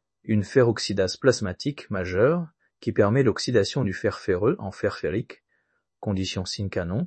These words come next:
pour sa liaison à la transférine et son transport systémique. Ce microélément est également le cofacteur de la cytochrome C coxydase, l'enzyme terminale de la chaîne respiratoire mitochondriale, responsable de la phosphorylation oxydative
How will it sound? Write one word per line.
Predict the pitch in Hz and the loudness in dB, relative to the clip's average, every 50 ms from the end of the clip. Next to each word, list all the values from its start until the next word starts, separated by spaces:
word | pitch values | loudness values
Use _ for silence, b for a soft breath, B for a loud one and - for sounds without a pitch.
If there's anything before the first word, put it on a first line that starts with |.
| - | -4
pour | - - 107 - | -4 -4 -4 0
sa | - 110 | 2 2
liaison | 95 98 92 90 95 107 117 120 | 2 2 0 0 0 2 2 2
à | |
la | 107 98 | 2 2
transférine | - - 104 92 - - - 78 90 113 135 156 156 b b b b - | 0 -2 -6 -8 -6 -8 -6 -6 -4 -2 -2 -4 -4 b b b b -6
et | 110 104 | -4 -4
son | - 113 | -2 -4
transport | 101 - - 101 - - - 120 - | -4 -4 -4 -6 -2 0 0 0 0
systémique. | - 107 - - - 90 87 92 - - - _ _ _ _ _ _ _ _ _ _ _ _ _ _ _ _ _ _ | -2 -8 -8 -8 -8 -8 -8 -10 -12 -18 -20 _ _ _ _ _ _ _ _ _ _ _ _ _ _ _ _ _ _
Ce | - - 107 | -8 -6 -4
microélément | 101 104 - - - 107 98 101 101 117 117 | -2 -2 -2 2 4 4 4 6 4 4 2
est | 104 - - | 2 2 2
également | 92 95 98 98 107 110 107 | 2 4 4 4 4 4 2
le | 101 | 2
cofacteur | 87 - 107 - - 104 - - 120 113 107 | 0 -2 -2 0 0 0 2 4 6 6 6
de | 101 | 6
la | 92 90 | 2 0
cytochrome | - - 107 101 110 101 - - - 104 107 107 104 - _ - | -2 -4 -4 -6 -6 -6 -4 -2 0 0 0 0 -2 -4 _ -10
C | - - - - 123 | -10 -4 -2 -2 -2
coxydase, | 127 - 104 - - - 101 92 80 76 80 85 90 98 - _ _ _ _ _ _ _ _ _ _ _ _ _ _ _ | 0 -2 -6 -6 -6 -4 -4 -4 -4 -4 -6 -8 -12 -14 -18 _ _ _ _ _ _ _ _ _ _ _ _ _ _ _
l'enzyme | - 117 123 127 120 135 131 113 | 0 2 2 2 4 2 2 4
terminale | 107 117 110 110 113 123 127 123 | 6 6 6 6 6 4 4 4
de | 107 98 | 4 2
la | 92 87 | 2 0
chaîne | - - 127 123 117 | 0 -2 -2 0 0
respiratoire | 110 95 - - - 98 101 95 - 113 104 98 | 0 0 0 0 0 0 0 0 2 2 2 4
mitochondriale, | 101 110 117 - 127 - 113 107 101 98 95 90 90 98 107 123 127 - _ _ _ _ _ _ _ _ | 2 0 0 -2 -2 -2 -2 -2 -2 -2 -2 0 0 0 0 0 -2 -6 _ _ _ _ _ _ _ _
responsable | _ - 101 - - 110 101 - - 123 120 107 101 | _ -4 -4 -4 -4 -4 2 6 6 6 8 6 4
de | 101 | 4
la | 98 95 | 4 4
phosphorylation | - - 120 - - - 98 101 95 95 90 - - 113 - | 4 2 0 0 0 0 0 2 2 2 2 0 -4 -6 -6
oxydative | - 113 - - 117 104 90 - - - 101 107 139 147 | -6 -6 -6 -2 -2 -2 -2 -2 -4 -6 -6 -6 -6 -10